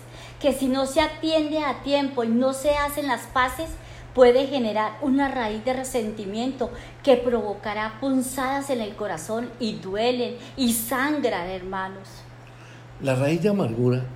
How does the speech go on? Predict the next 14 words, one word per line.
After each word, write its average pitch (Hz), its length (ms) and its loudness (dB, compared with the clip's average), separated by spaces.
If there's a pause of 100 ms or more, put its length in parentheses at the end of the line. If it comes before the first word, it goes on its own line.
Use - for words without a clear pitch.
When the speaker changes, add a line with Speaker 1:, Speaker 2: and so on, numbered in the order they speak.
Speaker 2:
es 135 160 -8
como 143 320 0
una 131 300 2
planta 135 420 2
parásita 120 600 2
que 104 100 -8
se 92 160 -4
come 123 280 2
los 113 180 4
nutrientes 113 720 0
de 98 140 2
vida 117 280 2
del 92 220 0
corazón, 85 480 -4